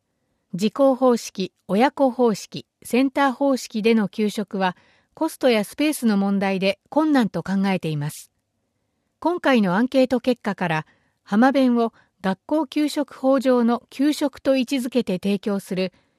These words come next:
デリバリー型給食を望む声が多くあることが分かりました。令和三年度以降に向けて、供給体制の確保や、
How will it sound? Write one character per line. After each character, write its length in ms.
デ 180
リ 120
バ 140
リ 180
ー 40
型 300
給 260
食 400
を 120
望 320
む 80
声 240
が 220
多 180
く 180
あ 60
る 80
こ 140
と 100
が 140
分 100
か 120
り 100
ま 80
し 100
た。 160
令 180
和 160
三 240
年 160
度 120
以 120
降 220
に 100
向 120
け 160
て、 220
供 200
給 240
体 220
制 200
の 140
確 300
保 160
や、 240